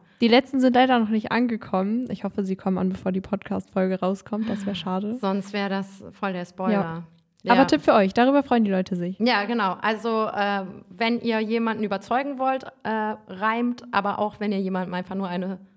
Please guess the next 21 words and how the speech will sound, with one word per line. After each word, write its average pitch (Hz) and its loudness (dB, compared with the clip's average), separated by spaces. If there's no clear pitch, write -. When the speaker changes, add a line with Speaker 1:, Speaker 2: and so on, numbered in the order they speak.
Speaker 2:
Freude 247 -2
machen 165 -8
wollt, 156 -12
Speaker 1:
Mhm. 226 2
Speaker 2:
dann 160 -6
reimt 165 -6
auch. 190 -6
Ja, 190 -2
möcht-, 240 -2
möchtest 277 -2
du 302 2
noch 285 4
einen 170 -2
Effekt - -8
hören? 160 -8
Speaker 1:
Einen 226 -2
schaffe 208 -6
ich 196 -8
noch, 202 -10
hoffe 202 -12
ich. - -16